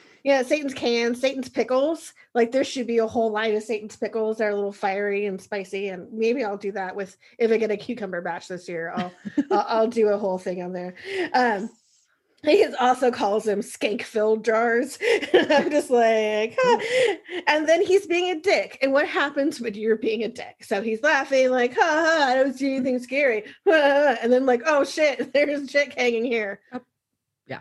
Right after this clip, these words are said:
Speaker 1: Yep, that's what you get for being a dick.
Speaker 2: You go in an abandoned place, you act like an asshole, and then you find a dead person. That's, that's how it goes, apparently.
Speaker 1: Yeah, pretty much.
Speaker 2: So, so we cut right after that to, um, the, uh,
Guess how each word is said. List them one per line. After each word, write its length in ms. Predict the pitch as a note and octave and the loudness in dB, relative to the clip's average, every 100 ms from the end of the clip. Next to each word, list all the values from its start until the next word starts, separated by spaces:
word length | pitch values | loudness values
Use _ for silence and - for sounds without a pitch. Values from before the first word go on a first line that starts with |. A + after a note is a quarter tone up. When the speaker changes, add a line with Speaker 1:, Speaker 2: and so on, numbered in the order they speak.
| _ | _
Speaker 1:
Yep, 160 | - D#5 _ | -10 -10 _
that's 180 | C4 B3+ | -6 -4
what 120 | B3 | -6
you 80 | B3 | -6
get 200 | F3 - _ | -6 -10 _
for 160 | A#3 | -12
being 160 | A3 G#3 | -6 -6
a 20 | |
dick. 120 | G#3 - | -8 -6
Speaker 2:
You 40 | |
go 120 | F3 F#3 | -2 0
in 60 | |
an 60 | A#3+ | 0
abandoned 380 | A#3+ B3 D4 C#4 | 0 0 0 0
place, 320 | F#3 D#3 - | -2 -2 -2
you 80 | C#3+ | -2
act 180 | C3 | -2
like 140 | F3+ G3+ | -4 -4
an 60 | |
asshole, 600 | A#3+ C4 - E3+ D#3 D3+ - | -2 -4 -4 -4 -4 -6 -8
and 120 | F3 | -8
then 100 | C#3+ | -8
you 60 | D#3 | -8
find 200 | D3 C#3+ | -8 -8
a 40 | |
dead 200 | A#2+ A#2 | -12 -16
person. 400 | - - - - _ _ | -20 -20 -20 -20 _ _
That's, 260 | D3+ D#3+ - | -6 -6 -10
that's 160 | D3 C#3+ | -10 -6
how 160 | C#3+ | -6
it 80 | C3+ | -6
goes, 280 | - - - | -10 -14 -20
apparently. 420 | - - - _ - - | -20 -18 -18 _ -20 -6
Speaker 1:
Yeah, 120 | B4 B4+ | -4 -4
pretty 160 | - G4+ | -2 -2
much. 140 | G4 - _ | -2 -4 _
Speaker 2:
So, 60 | - - _ _ - - - | -20 -20 _ _ -20 -20 -20
so 200 | - A#3+ | 0 0
we 120 | A#3 A#3+ | 2 -4
cut 340 | - F#4 G4 - | -2 0 0 0
right 200 | G#3+ A3 | 0 0
after 280 | G#3 - | -2 0
that 240 | G3 F#3 - | 0 0 -4
to, 540 | - F#3 F3+ F3 F3 | -2 0 4 4 2
um, 500 | F3 E3 E3 D#3+ D#3+ D3 - _ _ _ | 0 0 0 0 -2 -4 -8 _ _ _
the, 180 | C#3 D#3 | -6 -2
uh, 460 | E3+ A#2 E3 D#3+ | -2 -2 -2 -2